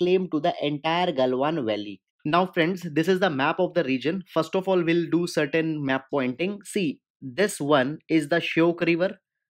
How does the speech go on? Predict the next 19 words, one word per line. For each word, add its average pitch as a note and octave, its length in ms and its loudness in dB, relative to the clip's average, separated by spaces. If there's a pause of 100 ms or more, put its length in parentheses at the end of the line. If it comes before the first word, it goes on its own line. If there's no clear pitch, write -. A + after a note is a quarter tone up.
this D#3+ 340 -2
blue D#3 240 2
one D3+ 380 2 (100)
is D3+ 220 0
the E3 120 4
Galwan C#3+ 540 2
River, C3+ 380 -2 (340)
this E3 320 -2
black C#3 460 2
one B2+ 380 2 (180)
is E3+ 180 4
the E3 400 0
Daulat D#3+ 480 2
Beg E3 320 0
Dabruk D3 540 0
Shyok E3+ 320 -2 (100)
Oldie C#3 480 0
Road. G#2 280 -4 (380)
Now, F3 280 0